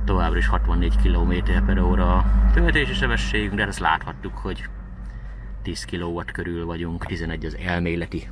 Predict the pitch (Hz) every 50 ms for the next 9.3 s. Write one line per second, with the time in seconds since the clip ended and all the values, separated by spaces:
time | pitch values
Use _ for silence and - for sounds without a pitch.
0 | - - - - 78 78 - - - - 92 80 82 85 87 78 78 - 85 87
1 | 85 85 - - 87 85 - - 90 87 87 87 92 92 87 80 - - - -
2 | - - - - - - - - - - - - - - - - - - - -
3 | - - - - - - - - - 92 87 - - - - 85 80 85 82 78
4 | - - 90 85 82 82 - - 85 82 - 82 80 78 80 78 76 76 - -
5 | - - - - - - - - - - - - - 101 104 107 - - - 180
6 | - - - - - - - - - - - - - - - - - 90 82 80
7 | 80 - - 87 85 82 90 80 - - - 87 85 87 90 92 90 92 82 -
8 | 82 - - 82 80 80 87 87 98 110 117 127 135 - - - - - - -
9 | 104 104 95 - -